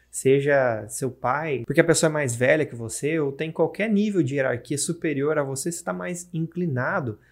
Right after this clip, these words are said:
a ouvir essa pessoa, mesmo que ela não tenha experiência exatamente naquilo que ela tá te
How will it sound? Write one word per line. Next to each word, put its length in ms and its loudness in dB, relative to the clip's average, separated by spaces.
a 60 -8
ouvir 280 -4
essa 160 -4
pessoa, 420 -6
mesmo 440 4
que 100 -8
ela 160 -6
não 120 -8
tenha 320 -8
experiência 880 -2
exatamente 720 -6
naquilo 560 0
que 80 -8
ela 120 -4
tá 140 -10
te 300 -10